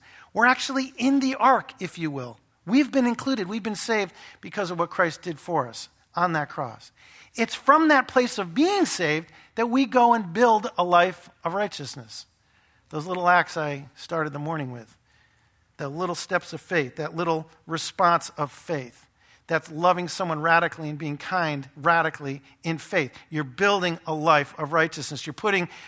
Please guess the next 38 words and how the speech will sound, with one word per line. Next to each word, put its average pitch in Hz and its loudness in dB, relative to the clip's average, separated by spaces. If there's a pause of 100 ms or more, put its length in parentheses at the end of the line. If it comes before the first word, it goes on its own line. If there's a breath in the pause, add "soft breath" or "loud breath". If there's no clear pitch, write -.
the 160 -4
foundation 170 2
in 160 -6
place 156 -2
in 160 -6
a 147 -6
way 147 -4
God 147 -4
can 143 -10
honor. 135 -8 (580 soft breath)
He 190 -6
looks 196 2
at - -4
your 180 -2
life, 175 4 (360 soft breath)
and 185 -2
yeah, 190 6
you 180 2
stumble 202 4
along 190 6
at 180 -2
times, 190 4
and 156 -2
you, 151 -2 (340 soft breath)
you 175 0
don't 190 4
put 208 -2
the 165 -2
bricks 208 2
together 190 4
exactly 185 4
right, 190 6
and 151 -10
sometimes 190 0
you 143 -4
forget 170 -2
the 143 -6
cement, 190 2